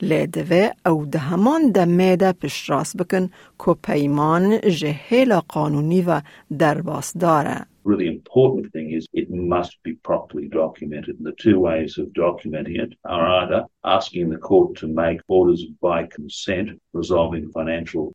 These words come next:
Speaker 2: matters, or you can enter into a financial agreement.
Speaker 1: Cotên de facto, wek hevparên xwe yên zewicî, dikarin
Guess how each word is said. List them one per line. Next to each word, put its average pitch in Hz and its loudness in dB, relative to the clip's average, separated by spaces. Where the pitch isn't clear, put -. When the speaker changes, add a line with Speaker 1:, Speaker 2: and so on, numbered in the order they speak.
Speaker 2:
matters, 80 -6
or 95 6
you 87 -2
can 87 -2
enter 92 0
into 82 -2
a 82 -6
financial 87 -2
agreement. 76 -6
Speaker 1:
Cotên 165 0
de 165 2
facto, - -4
wek 202 2
hevparên 226 2
xwe 190 0
yên 165 2
zewicî, 151 2
dikarin 180 4